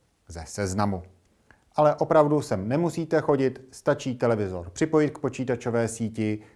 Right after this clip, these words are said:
a můžete, eh, do něj připojovat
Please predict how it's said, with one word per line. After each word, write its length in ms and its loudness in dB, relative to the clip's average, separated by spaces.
a 360 -2
můžete, 720 -6
eh, 200 -8
do 220 0
něj 340 -2
připojovat 720 -6